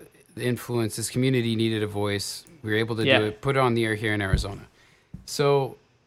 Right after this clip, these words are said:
Speaker 1: my question is not about the life and, and the, the bouncing of Vibes Alive radio show, but the question is, how important is radio in general in this genre or in these types of genres moving forward? Because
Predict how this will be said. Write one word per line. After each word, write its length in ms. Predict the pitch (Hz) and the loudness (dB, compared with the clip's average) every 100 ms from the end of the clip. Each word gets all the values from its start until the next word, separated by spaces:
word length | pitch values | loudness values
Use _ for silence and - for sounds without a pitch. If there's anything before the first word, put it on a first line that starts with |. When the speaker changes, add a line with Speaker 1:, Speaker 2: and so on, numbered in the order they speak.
| _ _ _ _ _ _ - | _ _ _ _ _ _ 0
Speaker 1:
my 140 | 131 | 2
question 460 | 131 - 226 - 120 | 2 2 0 2 2
is 480 | 113 107 101 - - _ _ _ - | 2 0 -4 -8 -12 _ _ _ 0
not 220 | 131 165 | 2 4
about 320 | 135 131 120 | 4 2 2
the 120 | 117 | 0
life 320 | 113 123 120 120 | 2 2 2 0
and, 280 | 110 107 - | 0 0 -2
and 220 | 107 104 | -4 -2
the, 260 | 107 104 104 | -2 -2 -4
the 100 | 113 | 0
bouncing 440 | 120 123 - 113 | 2 2 0 -2
of 100 | 104 | 0
Vibes 260 | 110 107 101 | 0 -2 0
Alive 200 | 98 104 | -2 0
radio 260 | 147 110 | 0 0
show, 240 | 101 104 101 | -2 -2 -4
but 300 | 98 107 - | -2 -4 -4
the 80 | 117 | -6
question 440 | - 143 143 131 | -2 -2 0 0
is, 280 | 117 110 - - - - | 0 -2 -6 -16 -12 0
how 160 | 175 | 2
important 440 | 185 - 165 131 113 | 2 2 0 0 -2
is 180 | 110 | -4
radio 560 | 104 113 120 113 110 107 | -2 -2 0 0 0 -2
in 240 | 104 104 | -2 -4
general 580 | 98 117 117 104 95 92 - _ - | -2 -2 -2 -2 -6 -10 -16 _ -4
in 160 | - 127 | 0 2
this 180 | 120 101 | 2 0
genre 500 | 117 107 113 110 107 | 2 4 4 2 0
or 240 | 110 117 | 0 0
in 200 | 120 131 | 2 2
these 200 | 123 110 | 2 0
types 260 | 127 117 117 | 0 -2 -2
of 120 | 101 | -2
genres 380 | 104 107 110 98 | 0 0 -2 0
moving 300 | 113 101 95 | -2 -2 -4
forward? 440 | - 175 123 107 | 2 2 2 -2
Because 460 | 113 135 120 104 | -4 0 0 0